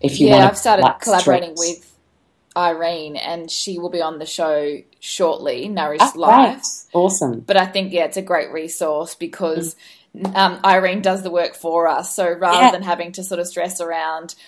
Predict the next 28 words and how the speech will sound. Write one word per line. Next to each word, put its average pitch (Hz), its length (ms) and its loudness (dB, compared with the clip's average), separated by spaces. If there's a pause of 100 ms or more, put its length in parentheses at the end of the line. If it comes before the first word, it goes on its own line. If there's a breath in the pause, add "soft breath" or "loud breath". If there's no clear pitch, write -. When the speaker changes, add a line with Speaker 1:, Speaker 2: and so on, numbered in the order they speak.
(140 soft breath)
Speaker 2:
whether 180 240 0
the 175 140 -2
company's 170 560 -6
actually 165 480 -4
a 160 40 -2
hundred 170 300 -6
percent 165 320 -8
ethical 170 540 -4
or 143 160 -2
just 175 400 -2
removing 160 420 -8
the 160 80 -8
big 170 220 -6
names 160 420 -6
like 156 260 -4
S 170 140 -8
L 165 140 -4
S 160 180 -4
and 156 160 -8
parabens, 165 680 0
Irene 170 520 0 (240 loud breath)
Speaker 1:
Yeah. 180 80 -2
Speaker 2:
assures 185 440 2
us 170 180 -4
that 147 120 -6
those 170 200 -2
products 175 460 0
are, 156 300 2